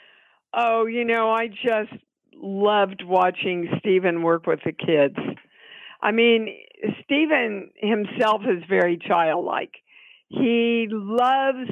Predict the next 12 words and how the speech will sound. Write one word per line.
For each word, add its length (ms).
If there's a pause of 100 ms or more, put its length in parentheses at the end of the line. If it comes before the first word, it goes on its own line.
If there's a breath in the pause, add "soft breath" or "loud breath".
(100)
what 200
he 160
does, 420 (220)
and 160
it's 260
like 440 (360)
playing 300
dress 300 (140)
up 120 (140)
for 220
him. 280
I, 540